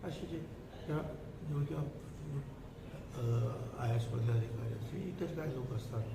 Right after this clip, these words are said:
असे वेगवेगळे त्यांनी ते कायदे दिलेले आहेत बरेचसे. त्याच्यामध्ये कुठे माजी आमदार, माजी खासदार वगैरे असं ते नाही. आणि असा एम्ब्लेम जर, जर वापरला तर त्याला सहा महिन्यापासून दोन वर्षापर्यंत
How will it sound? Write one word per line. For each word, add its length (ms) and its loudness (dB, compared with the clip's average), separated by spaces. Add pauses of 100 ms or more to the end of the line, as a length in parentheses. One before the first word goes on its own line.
(460)
असे 140 2
वेगवेगळे 380 8
त्यांनी 300 2
ते 140 -4
कायदे 520 -4
दिलेले 380 6
आहेत 120 2
बरेचसे. 400 2 (580)
त्याच्यामध्ये 580 4
कुठे 380 2
माजी 320 4
आमदार, 500 2
माजी 260 2
खासदार 640 2
वगैरे 300 6 (640)
असं 240 0
ते 320 0
नाही. 360 4 (600)
आणि 160 4 (180)
असा 380 0
एम्ब्लेम 380 4
जर, 80 10
जर 140 6
वापरला 760 4 (1000)
तर 380 6 (1080)
त्याला 160 2
सहा 260 2
महिन्यापासून 600 0 (220)
दोन 200 2
वर्षापर्यंत 680 0